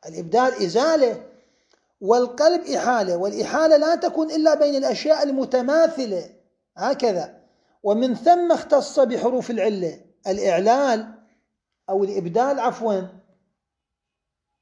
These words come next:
أو الإعلال اختص بحروف العلة، والهمزة أيضًا. طبعًا هو لم يذكرها في تعريفه الهمزة، ولكن الأصح أن يذكرها عندما قال: "وهو تغيير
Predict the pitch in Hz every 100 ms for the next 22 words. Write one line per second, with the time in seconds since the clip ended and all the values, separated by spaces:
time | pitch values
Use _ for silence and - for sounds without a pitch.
0 | _ _ _ _ _ _ _ _ _ _
1 | _ _ _ _ _ _ _ _ _ _
2 | _ _ _ _ - 214 220 214 190 247
3 | 285 254 - 311 311 277 226 226 233 220
4 | 208 240 196 156 - _ _ _ _ _
5 | _ _ _ _ _ 208 262 233 262 330
6 | 262 254 254 208 175 165 _ _ - 202
7 | 233 254 285 277 - 233 208 208 196 196
8 | 196 190 175 185 208 175 190 160 185 185
9 | _ _ - 196 220 220 214 208 - 269
10 | 220 220 202 - 208 143 - _ _ _
11 | _ _ _ _ 170 185 190 190 190 185
12 | 180 180 196 165 208 190 190